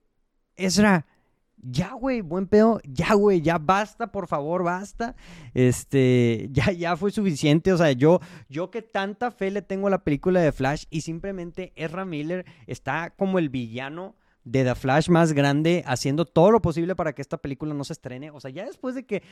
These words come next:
de que pase el mas-, el masacre de H B O Max, que, que se, que se funen a, a Batgirl, que se funen a Scooby,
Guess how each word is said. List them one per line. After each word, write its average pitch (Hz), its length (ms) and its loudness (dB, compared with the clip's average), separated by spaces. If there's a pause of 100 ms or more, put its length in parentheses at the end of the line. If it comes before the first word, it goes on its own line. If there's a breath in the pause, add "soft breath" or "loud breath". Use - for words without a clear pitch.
(120)
de 165 140 -4
que 170 100 -6
pase 196 300 -12
el 277 40 -10
mas-, 233 300 -12
el 156 160 -14
masacre 160 600 -14 (180)
de 147 220 2
H 143 120 0
B 180 120 6
O 190 80 6
Max, 160 360 -4
que, 143 240 -4
que 139 140 -10
se, 131 320 -10
que 139 100 -14
se 131 400 -10
funen 180 400 -6
a, 131 360 -8
a 123 40 -12
Batgirl, 160 460 -10
que 156 80 -12
se 127 100 -16
funen 175 320 -8
a 151 60 -8
Scooby, 156 420 0